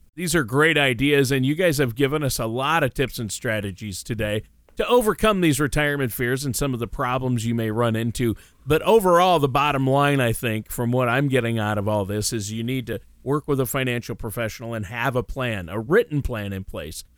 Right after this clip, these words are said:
a strategy to deal with these things. Uh, what to do with your four oh one K? What about the tax implications? What about saving? What about debt?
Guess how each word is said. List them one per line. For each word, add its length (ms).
a 120
strategy 720
to 140
deal 320
with 220
these 280
things. 360
Uh, 160
what 260
to 100
do 220
with 140
your 120
four 320
oh 60
one 200
K? 220
What 220
about 260
the 80
tax 400
implications? 800
What 180
about 240
saving? 540
What 180
about 280
debt? 180